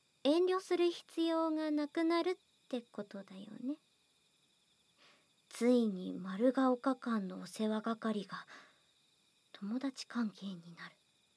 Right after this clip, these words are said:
それって、なかなか歴史的な出来事だと思いますよ。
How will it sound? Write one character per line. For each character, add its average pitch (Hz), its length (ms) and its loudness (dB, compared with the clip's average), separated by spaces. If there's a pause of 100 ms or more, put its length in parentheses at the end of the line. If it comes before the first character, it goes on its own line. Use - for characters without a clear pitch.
(760)
そ - 200 -12
れ 196 100 -6
っ 240 40 -10 (140)
て、 214 140 -10 (1120)
な 220 160 -2
か 320 160 6
な 381 140 6
か 349 160 6
歴 214 300 2
史 - 80 -8
的 403 240 2
な 339 140 6
出 294 140 2
来 330 100 0
事 285 240 2
だ 165 140 -10
と - 100 -10
思 190 220 -6
い 190 80 -8
ま 202 140 -6
す - 120 -12
よ。 320 260 2